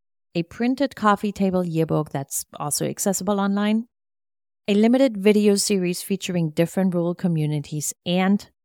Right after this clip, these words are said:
written case studies. Obviously, all of these come with a different production value and therefore price point. I loved learning from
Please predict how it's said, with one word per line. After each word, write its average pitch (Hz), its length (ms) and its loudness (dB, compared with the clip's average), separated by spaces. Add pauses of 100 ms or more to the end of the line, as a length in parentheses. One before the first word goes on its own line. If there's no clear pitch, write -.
written 147 240 -6
case - 260 -10
studies. - 520 -12 (520)
Obviously, 254 680 0
all 202 220 4
of 220 80 -2
these 208 240 0
come 180 180 0
with 170 140 0
a 151 40 -4
different 165 460 -2
production 156 420 -4
value 139 440 -6 (100)
and 233 380 2
therefore 160 420 -2
price - 340 -12
point. - 360 -16 (720)
I 208 120 2
loved 226 460 4
learning 160 460 -2
from 185 220 -4